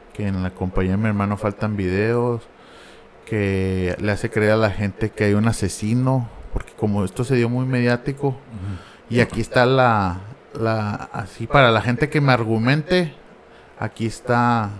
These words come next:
Speaker 1: ahora sí como dicen, mi tapón. Porque el señor Mario Escobar tiene un speech. Dice que él va a luchar por la verdad,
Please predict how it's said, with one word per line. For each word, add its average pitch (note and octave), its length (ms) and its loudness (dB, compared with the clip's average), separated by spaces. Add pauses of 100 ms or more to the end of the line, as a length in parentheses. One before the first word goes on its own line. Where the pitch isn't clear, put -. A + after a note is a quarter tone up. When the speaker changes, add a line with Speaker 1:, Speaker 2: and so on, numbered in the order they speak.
Speaker 1:
ahora A2 220 0
sí A2+ 160 -8
como A2+ 300 -2
dicen, A2 460 -2
mi G#2 120 0
tapón. G2+ 560 0 (1040)
Porque B2+ 680 -2
el A#2 100 -2
señor A#2+ 320 0
Mario C#3 200 2
Escobar C3 460 0 (260)
tiene A#2+ 220 0
un B2 160 0
speech. - 580 -8 (760)
Dice C3+ 280 -2
que C3+ 100 -4
él B2+ 120 -2
va B2+ 60 2
a B2+ 40 0
luchar B2+ 400 -2 (340)
por A2+ 160 6
la G2 160 6
verdad, B2+ 720 4